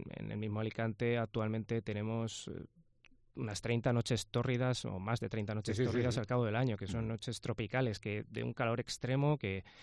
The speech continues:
Speaker 2: Imposible,
Speaker 1: las
Speaker 2: de
Speaker 1: temperaturas
Speaker 2: pegar
Speaker 1: no
Speaker 2: ojo.
Speaker 1: bajan de veintidós, veintitrés grados, con una humedad del ochenta por ciento, eso no hay quien pueda dormir.
Speaker 2: Mm.
Speaker 1: Entonces necesitamos un aparato de aire acondicionado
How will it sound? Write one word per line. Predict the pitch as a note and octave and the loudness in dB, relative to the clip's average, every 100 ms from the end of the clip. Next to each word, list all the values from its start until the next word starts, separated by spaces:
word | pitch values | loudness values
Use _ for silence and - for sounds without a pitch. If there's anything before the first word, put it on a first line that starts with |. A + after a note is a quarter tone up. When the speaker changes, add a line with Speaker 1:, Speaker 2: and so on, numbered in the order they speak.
| - | -10
Speaker 2:
Imposible, | - - - G2+ G#2+ | -6 0 0 2 4
Speaker 1:
las | A#2 | 6
Speaker 2:
de | F#2+ | 4
Speaker 1:
temperaturas | F#2 A#2 | 6 8
Speaker 2:
pegar | B2+ C#3 | 10 12
Speaker 1:
no | C3+ | 12
Speaker 2:
ojo. | |
Speaker 1:
bajan | C#3+ A#2+ C#3 | 12 10 10
de | C3+ | 10
veintidós, | C3+ C3+ A2+ C3 C#3 | 10 8 8 8 8
veintitrés | C3+ C3 C3 C3 | 8 4 6 6
grados, | C3 D3 F3 F3+ F#3 E3 | 6 6 8 8 8 6
con | B2 | 6
una | C3 | 6
humedad | C3 C3 C3+ | 6 8 6
del | C3 C3 | 6 6
ochenta | B2+ - C3 C3+ | 4 4 4 4
por | B2+ B2 | 2 2
ciento, | - D3+ D#3+ D#3+ F3 F3 - | 2 6 8 8 6 6 4
eso | - - | -2 0
no | C#3 A2+ A#2 | 0 2 2
hay | C3+ | 4
quien | C3 G2+ | 2 4
pueda | A#2+ A2 | 4 4
dormir. | G2 - E3 - - | 2 2 2 0 -6
Speaker 2:
Mm. | F#2+ D#2 C#2 | -4 -4 -8
Speaker 1:
Entonces | - C3 D3 | 2 4 8
necesitamos | C3 B2 G2 C#3+ B2 | 6 6 4 4 4
un | A#2 G#2+ | 2 0
aparato | G2+ G#2 A2 A#2+ | 0 0 0 2
de | A2+ | 2
aire | A2 | 2
acondicionado | A2 G#2+ G#2 G#2+ A2 D3 E3+ F3 | 2 0 0 0 2 4 6 4